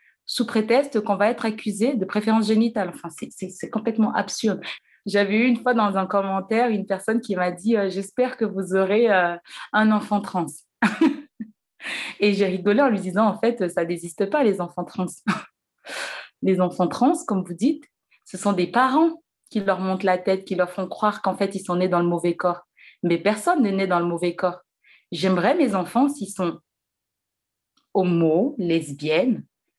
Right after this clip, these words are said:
Enfin, on s'en fiche en fait. Je les aime, peu importe l'orientation sexuelle qu'ils ont. Et trans n'est pas une orientation sexuelle, en fait, les gars. Faut... Enfin, je veux dire, dans l'orientation sexuelle, il y a sexe, hein.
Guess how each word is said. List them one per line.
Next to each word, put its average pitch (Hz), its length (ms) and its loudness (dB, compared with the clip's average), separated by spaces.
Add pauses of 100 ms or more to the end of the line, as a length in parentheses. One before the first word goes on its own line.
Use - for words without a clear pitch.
(220)
Enfin, - 280 -4 (100)
on 233 60 2
s'en 330 180 2
fiche 466 240 0
en 294 80 6
fait. 269 360 0 (500)
Je 180 120 0
les 208 220 4
aime, 349 260 2
peu 220 100 -2
importe 208 320 2
l'orientation 214 520 2
sexuelle 208 360 -2
qu'ils 196 200 0
ont. 196 120 0 (340)
Et 190 120 2
trans 302 340 2
n'est 175 140 0
pas 294 120 2
une 320 100 4
orientation 208 460 0
sexuelle, 214 320 0
en 196 100 0
fait, 180 160 -2
les 180 80 -2
gars. 185 200 2
Faut... 180 380 -2
Enfin, 170 280 -4 (400)
je 175 100 0
veux 196 60 4
dire, 240 180 4
dans 208 100 4
l'orientation 190 440 0
sexuelle, 233 340 -2
il 208 60 -4
y 175 60 0
a 151 60 -2
sexe, - 360 -4
hein. 311 120 -8